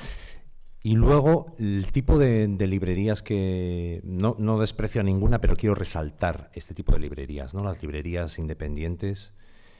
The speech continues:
es que son también unos espacios que tenemos que reclamarlos, tenemos que, que reivindicarlos. Entonces, hoy aquí, ayer era una librería L G T B I en Barcelona, en el Eixample, que se llama Antinous.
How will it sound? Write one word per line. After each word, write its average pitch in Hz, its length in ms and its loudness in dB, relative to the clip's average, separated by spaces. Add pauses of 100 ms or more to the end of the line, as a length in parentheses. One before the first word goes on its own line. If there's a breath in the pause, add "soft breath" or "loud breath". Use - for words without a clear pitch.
(600 loud breath)
es 90 180 -10
que - 100 -6
son 87 140 0
también 85 220 0
unos 85 160 -2
espacios - 500 0
que 78 400 -4
tenemos 78 400 -4
que - 100 -8
reclamarlos, 71 600 -4
tenemos 73 320 -6
que, 67 320 -8
que - 140 -16
reivindicarlos. 67 640 -14
Entonces, - 340 -10 (680 loud breath)
hoy 90 320 -2
aquí, 90 460 -4
ayer 78 260 -6
era 87 180 0
una 82 960 -4
librería 82 420 -6
L 80 120 -4
G 78 160 -10
T 82 100 -8
B 73 120 -6
I 82 100 -6
en 82 100 -4
Barcelona, 76 460 0
en 85 80 -6
el 73 80 -8
Eixample, 80 480 -8
que 78 80 -8
se - 80 -16
llama 73 300 -10
Antinous. 76 680 -4